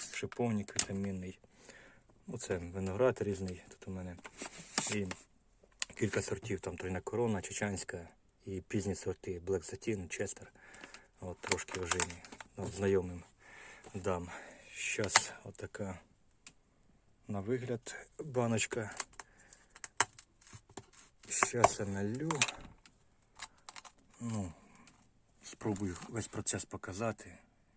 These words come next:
Щас розіль-, ро-, ро-, розілє-, розілється багато.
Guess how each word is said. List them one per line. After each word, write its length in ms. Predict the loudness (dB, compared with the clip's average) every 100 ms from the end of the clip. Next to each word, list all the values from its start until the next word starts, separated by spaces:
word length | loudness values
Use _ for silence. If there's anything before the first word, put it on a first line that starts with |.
| -20 -16
Щас 280 | -12 -10 -8
розіль-, 300 | -6 -4 -4 -6 -6
ро-, 120 | -6 -4
ро-, 180 | -4 -4 -4
розілє-, 500 | -4 0 -2 -2 -8 _ -6
розілється 500 | -6 -2 0 0 -2
багато. 440 | -4 -8 -10 -14